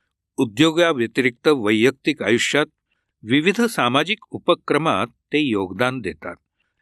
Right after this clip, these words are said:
महाराष्ट्र सरकारनं टाटा सन्सचे चेअरमन व्ही चंद्रशेखरन यांच्या नेतृत्वाखाली नेमलेल्या इकॉनॉमिक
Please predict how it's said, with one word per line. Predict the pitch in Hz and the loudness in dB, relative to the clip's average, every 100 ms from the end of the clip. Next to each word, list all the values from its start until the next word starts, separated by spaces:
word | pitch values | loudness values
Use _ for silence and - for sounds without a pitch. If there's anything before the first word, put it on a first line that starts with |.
| - | -4
महाराष्ट्र | 120 113 135 147 - 147 | -2 0 0 -4 -8 -12
सरकारनं | 113 117 101 135 139 131 87 - _ _ _ _ | -8 -10 -4 -2 -2 -4 -8 -14 _ _ _ _
टाटा | 135 117 - 180 | -2 -2 -2 -4
सन्सचे | - 143 139 - - 160 185 190 | -4 -6 -6 -6 0 2 2 -2
चेअरमन | - 120 127 143 101 90 - _ _ - | 0 2 2 0 -4 -8 -18 _ _ -12
व्ही | 95 156 233 | -2 0 0
चंद्रशेखरन | - 135 135 143 - 160 139 156 165 | 0 -2 0 0 0 0 0 -2 -2
यांच्या | 107 110 - | -4 -2 -2
नेतृत्वाखाली | 123 107 104 - 123 131 160 - 123 147 | -2 -2 -6 -12 -4 -2 -2 -4 -4 -4
नेमलेल्या | 135 110 110 143 135 123 95 _ _ _ | -4 -6 -2 0 0 -2 -8 _ _ _
इकॉनॉमिक | 151 151 190 180 190 | -4 0 2 2 -2